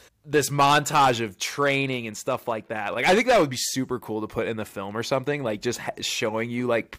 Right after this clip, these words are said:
p-, like, prior to this whole thing, just, like, a quick montage or cuts. 'Cause it's like,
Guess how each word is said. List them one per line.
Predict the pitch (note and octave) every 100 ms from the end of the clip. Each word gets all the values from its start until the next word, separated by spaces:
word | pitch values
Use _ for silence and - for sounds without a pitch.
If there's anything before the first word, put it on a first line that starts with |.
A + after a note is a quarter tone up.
| -
p-, | G#2+ -
like, | A2+ A2 - - _
prior | - - B2 G#2+ A#2 C3
to | -
this | A#2 A#2 -
whole | A2 G#2+
thing, | G#2+ A2+
just, | A2+ A2
like, | A2+
a | A2
quick | - - A#2+ A2
montage | G#2+ G2 G2+ A2+ A#2 A2
or |
cuts. | G2+ - B2+ -
'Cause | D#3
it's | C3+ D3
like, | A2